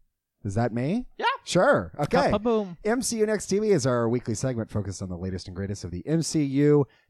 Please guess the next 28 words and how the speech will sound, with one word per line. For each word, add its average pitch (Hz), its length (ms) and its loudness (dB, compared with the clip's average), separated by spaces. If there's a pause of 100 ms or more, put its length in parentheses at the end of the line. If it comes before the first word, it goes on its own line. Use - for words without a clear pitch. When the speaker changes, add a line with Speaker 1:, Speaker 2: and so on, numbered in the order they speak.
Speaker 1:
Disney 117 260 -4
Plus 107 260 -4
T 113 200 -4
V 110 180 -2
shows. 101 580 -2 (380)
This 208 340 0
week, 117 400 0
we 113 200 0
are 101 160 0
starting 156 560 0
off 151 320 -2 (100)
X-Men 131 360 -4
the 123 120 -4
Animated 107 420 -2
Series, 147 640 0 (460)
uh, 98 160 -4
Season 113 420 -2
three, 170 520 -2
Episodes 117 340 -6
one 127 160 -4
and 110 100 -6
two, 139 300 0
Out 110 160 -2
of 101 80 -2
the 98 80 -2
Past. 131 520 -2
We 104 140 -4
are 98 240 -2